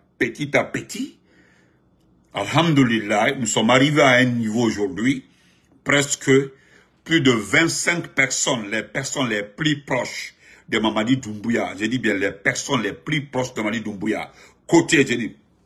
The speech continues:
voilà, côté, je dis bien côté militaire et côté civil. Par la grâce de Dieu, nous avons fini de recenser les familles de ces personnes. Voilà. De ces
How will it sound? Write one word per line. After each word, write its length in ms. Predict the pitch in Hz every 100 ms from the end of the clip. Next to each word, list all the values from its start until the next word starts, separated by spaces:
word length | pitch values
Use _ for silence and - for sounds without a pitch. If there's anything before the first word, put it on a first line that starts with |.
| _ _ _ _ _
voilà, 400 | 117 113 87 - - _ -
côté, 540 | 214 208 226 202 131
je 60 | 117
dis 160 | 131
bien 260 | 156 131 123 - -
côté 600 | 214 208 220 185 127 _ _ _
militaire 600 | 113 131 156 156 - 160
et 120 | 127
côté 300 | - 135 135
civil. 460 | 131 - 110 131 139 _ _ _ _ _ _
Par 120 | -
la 140 | 117 120
grâce 340 | 117 151 156
de 80 | 170
Dieu, 140 | 131 147
nous 120 | 113
avons 160 | 117
fini 300 | 113 - 147
de 260 | 139 107 - _ _ _
recenser 840 | - 151 - 151 143 - 175 175 -
les 180 | 113 107
familles 480 | - 135 147 254 - _
de 240 | - 156 -
ces 220 | - 147
personnes. 600 | - - 95 - - 95 - _ _ _ _ _ _ _ _ -
Voilà. 440 | 123 135 104 - - _ _ _
De 120 | 131 170
ces 280 | - 240